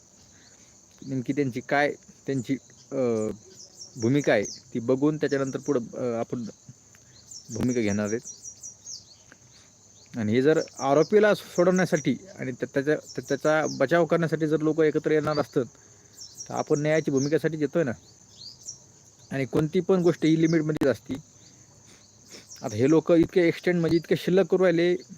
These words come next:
की त्याचा काही अंतच नाही आहे. म्हणजे ही शोकांतिक आहे बरं का, शोकांतिक आहे की लोक, आरोपीला लोक सपोर्ट करतायत, ही शोकांतिक आहे. आणि किरकोळ लोक, आ, मी काय म्हणतो,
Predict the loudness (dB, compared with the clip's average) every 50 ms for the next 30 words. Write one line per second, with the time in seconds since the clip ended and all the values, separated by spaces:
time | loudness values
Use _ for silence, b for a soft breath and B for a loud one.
0 | -20 -20 -20 -20 -20 -20 -18 -20 -14 -8 -8 -4 -4 -2 -2 0 0 0 0 -2
1 | -4 -6 -2 -2 0 2 2 0 2 0 -2 -2 -2 -2 -4 -6 -10 -18 -20 -18
2 | -18 -18 -20 -20 -20 _ -20 -20 -20 -20 -18 -10 -4 -2 -2 0 2 0 2 4
3 | 4 2 4 2 4 4 4 4 4 2 0 -2 -6 -8 -14 -20 -20 _ -20 -20
4 | -20 -20 -20 -20 -20 -20 -20 -20 -20 -20 -20 -20 -8 -6 -6 -2 -2 -2 -2 0
5 | -2 0 2 0 0 0 0 -2 -2 -2 -2 -4 -10 B B B B B B B
6 | B B B -18 _ -6 -2 -2 -2 2 4 6 6 6 6 4 0 -4 -10 -4
7 | 0 4 4 4 6 4 4 4 6 4 4 4 4 0 0 0 -2 2 2 2
8 | 2 2 -2 0 0 -2 -2 -2 -2 0 0 2 2 2 0 2 0 -2 0 -2
9 | -2 -2 -4 -6 -6 -14 -20 -20 _ -20 -14 -8 -4 -2 0 0 0 -2 -6 B
10 | B B B B -20 -20 -20 -20 -20 -20 -20 -20 -20 -20 0 2 2 4 6 8
11 | 10 10 10 8 6 2 -4 -4 -2 0 -2 0 0 0 -2 0 -2